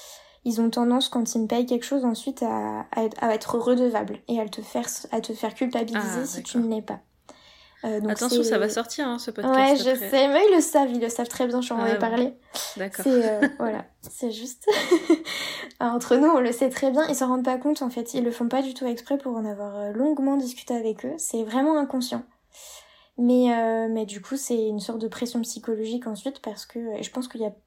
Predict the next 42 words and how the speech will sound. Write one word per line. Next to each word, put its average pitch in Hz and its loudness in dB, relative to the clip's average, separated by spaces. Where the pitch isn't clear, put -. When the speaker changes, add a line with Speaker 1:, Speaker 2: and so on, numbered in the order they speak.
Speaker 1:
beaucoup 269 -6
de 233 -6
gens 220 -4
qui 247 -10
doivent 214 -6
être 214 -4
dans 220 -6
cette 220 -10
situation - -10
aussi. 208 -14
Speaker 2:
J'ai 226 -4
eu 247 -2
Speaker 1:
Euh, 220 -6
Speaker 2:
pas 226 2
mal 220 0
de 214 -2
mariés 202 -2
qui - -12
ont 190 -8
dit, 208 -8
on 202 -6
vous 196 -8
tenait 220 0
à 196 0
payer 202 -6
notre 196 -6
mariage 196 -4
justement 196 -10
pour 185 -16
pas 190 -6
Speaker 1:
Ouais. 175 -6
Speaker 2:
avoir, 196 -4
euh, 170 -10
Speaker 1:
Tu - -6
vois, 226 -2
j'invite 240 -2
machin 247 2
truc 277 -2
parce 226 -4
que 240 -2
je 226 -8
paye. 247 0